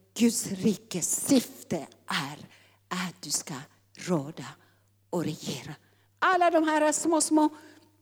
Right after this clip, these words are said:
vad heter det här, eh, eh, vad heter det, fox, vad heter det, fox?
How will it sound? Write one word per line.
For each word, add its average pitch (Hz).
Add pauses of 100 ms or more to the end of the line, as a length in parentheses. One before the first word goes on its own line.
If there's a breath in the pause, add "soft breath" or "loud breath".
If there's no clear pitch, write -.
(480)
vad 277
heter 285
det 277
här, 240 (220 loud breath)
eh, 220
eh, 220 (3250 loud breath)
vad 233
heter 233
det, 202
fox, -
vad 294
heter 320
det, 233
fox? -